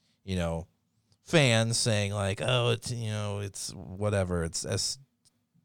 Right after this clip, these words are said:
J W or whatever the hell they're saying about stuff."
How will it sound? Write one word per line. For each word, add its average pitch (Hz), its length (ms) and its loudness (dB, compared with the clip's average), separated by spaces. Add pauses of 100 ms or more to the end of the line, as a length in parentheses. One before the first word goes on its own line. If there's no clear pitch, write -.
(260)
J 104 300 -2
W 95 380 -2
or 92 80 -2
whatever 120 340 4
the 101 160 2
hell 98 220 2
they're 95 120 0
saying 90 340 0
about 90 220 -4
stuff." - 340 -4